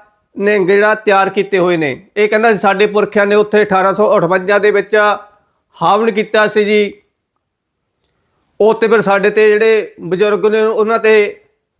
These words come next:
ਐਫ ਆਰ ਆਈ ਦਰਜ ਹੋਈ ਸੀ। ਤੇ ਇਹਨੂੰ ਮੈਂ ਪੁੱਛਣਾ ਚਾਹੁੰਦਾ ਇਹ ਨਿਹੰਗ ਨੂੰ ਕਿ ਤੂੰ ਜਦੋਂ ਰ-, ਮੰਦਿਰ ਬਣਦਾ ਸੀ ਜਾਂ ਮੰਦਿਰ ਤੋਂ ਪਹਿਲਾਂ,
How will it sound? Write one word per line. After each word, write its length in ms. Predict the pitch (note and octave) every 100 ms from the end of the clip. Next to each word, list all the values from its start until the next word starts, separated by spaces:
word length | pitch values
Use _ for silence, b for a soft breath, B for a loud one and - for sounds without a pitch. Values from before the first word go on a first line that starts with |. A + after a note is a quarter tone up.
| F#3
ਐਫ 220 | F#3 G#3
ਆਰ 200 | G#3 G3+
ਆਈ 140 | G#3+
ਦਰਜ 480 | F#3+ F#3 F#3 F#3+ F3
ਹੋਈ 200 | G3+ G#3
ਸੀ। 400 | G#3 G#3 G3 - _ _ _ _ _ _ _ _ _ _ _
ਤੇ 100 | G#3+
ਇਹਨੂੰ 260 | F3+ G#3+ A#3+
ਮੈਂ 160 | A3+
ਪੁੱਛਣਾ 400 | G#3 F#3+ G#3+ A3
ਚਾਹੁੰਦਾ 500 | G#3+ A3 A3+ G#3+ G#3+
ਇਹ 100 | A3+
ਨਿਹੰਗ 360 | A3+ A3+ G#3 G#3
ਨੂੰ 440 | F#3+ G3+ A3+ A3 _ _ _ _ _ _
ਕਿ 100 | A3+
ਤੂੰ 320 | A3 - G#3+ G3
ਜਦੋਂ 300 | G#3 A3+ A3
ਰ-, 120 | G#3 - -
ਮੰਦਿਰ 320 | F#3+ F#3+ A3
ਬਣਦਾ 420 | F#3+ G3 F#3+ G#3
ਸੀ 380 | G#3 A3 G#3 G#3+ - _ _ _ D#3+
ਜਾਂ 140 | G3+
ਮੰਦਿਰ 280 | G#3 G3+ G#3
ਤੋਂ 180 | A3+ G#3+
ਪਹਿਲਾਂ, 580 | G3+ G#3+ A3+ A3 A3+